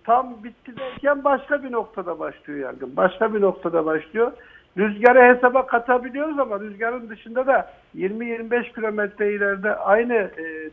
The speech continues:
bölgede yangının çıkması da olası değil. Çünkü hava o kadar sıcak değil. Yirmi altı civarındadır, e, hava sıcaklığı. Biz kırk üçleri gördük bu sene.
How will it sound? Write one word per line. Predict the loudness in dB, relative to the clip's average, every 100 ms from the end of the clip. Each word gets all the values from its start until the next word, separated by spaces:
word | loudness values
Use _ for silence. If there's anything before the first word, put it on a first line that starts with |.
| -2
bölgede | -2 -2 -6 -2
yangının | 0 0 -2 -6
çıkması | -10 -18 -6 -6 -2
da | 0
olası | 2 0 -4 -4
değil. | -4 -4 -10 -20 _ _
Çünkü | -4 -2 0 4
hava | 8 10
o | 10 8
kadar | -2 -4 -4 -6
sıcak | -4 -4 -4 -8
değil. | -8 -8
Yirmi | -8 0
altı | 0 0 -6 -10 -10 -14 _ _ _ -4
civarındadır, | 2 2 2 0 -2 -2 -6 -10
e, | -12 -10 -10 -10 -10 -2
hava | 2 2 2 -2
sıcaklığı. | -2 -2 0 0 0 -8 _ _ -8
Biz | -8 -6
kırk | -4 -4 -4 -4
üçleri | -6 0 0 2
gördük | 2 2 0 -8
bu | -12
sene. | -4 -2 -2